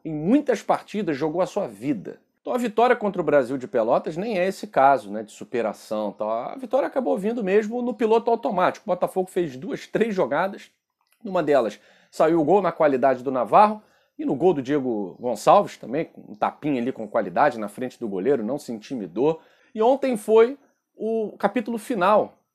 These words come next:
de um trabalho de muita seriedade do Anderson Moreira, de um trabalho de superação também do Eduardo Freeland, que vinha sendo muito criticado pelas contratações,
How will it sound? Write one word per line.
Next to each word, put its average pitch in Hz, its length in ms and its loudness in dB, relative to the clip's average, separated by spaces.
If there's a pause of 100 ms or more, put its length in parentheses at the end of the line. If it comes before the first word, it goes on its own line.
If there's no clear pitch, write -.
de 120 160 -4
um 185 80 0
trabalho 143 800 6 (420)
de 123 120 -8
muita 160 200 -4
seriedade 135 920 2 (360)
do 123 120 -2
Anderson 117 340 -2
Moreira, 131 500 2 (280)
de 156 80 2
um 170 60 4
trabalho 165 340 8
de - 80 -12
superação 156 500 2
também 165 400 6
do 143 80 2
Eduardo 131 320 2
Freeland, 143 560 -2 (180)
que - 80 -16
vinha 143 200 -4
sendo 131 200 -2
muito 208 300 2
criticado 143 540 2
pelas 127 240 -4
contratações, 143 840 -4